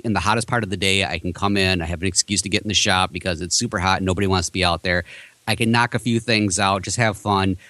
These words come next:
But then when it's finally cool enough to maybe go for a bike ride or something, I don't feel like I'm leaving something behind. So I get all the fun of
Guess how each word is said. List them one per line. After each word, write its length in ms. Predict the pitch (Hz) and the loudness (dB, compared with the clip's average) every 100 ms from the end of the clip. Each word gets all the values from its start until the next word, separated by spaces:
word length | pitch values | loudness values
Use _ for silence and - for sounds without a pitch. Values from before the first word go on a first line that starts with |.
| - | -4
But 180 | 101 90 | -4 0
then 260 | 101 95 | 0 2
when 100 | 95 | 0
it's 140 | 92 - | 0 0
finally 260 | 98 92 | 0 0
cool 240 | 87 - 101 | -2 -2 0
enough 180 | 95 90 | 0 0
to 60 | |
maybe 200 | 95 95 | 0 0
go 160 | 90 90 | 0 -2
for 100 | 98 | -2
a 40 | 87 | -2
bike 260 | 90 90 | 0 0
ride 200 | 95 90 | 0 0
or 80 | 87 | 0
something, 340 | 85 85 87 82 | 0 -2 -2 0
I 80 | |
don't 180 | 90 90 | 2 0
feel 400 | - 104 90 87 | 0 2 2 2
like 260 | 85 92 87 | 0 0 0
I'm 260 | 85 85 90 | 0 0 0
leaving 300 | 92 87 82 | 0 0 0
something 320 | 98 85 87 | 0 -2 -4
behind. 400 | 82 76 85 90 | -4 -2 -2 -2
So 100 | 85 | -4
I 60 | 87 | -2
get 140 | 107 - | -4 -2
all 80 | 101 | -2
the 80 | |
fun 340 | 104 135 123 113 | 0 2 4 2
of 260 | 98 87 | 0 -2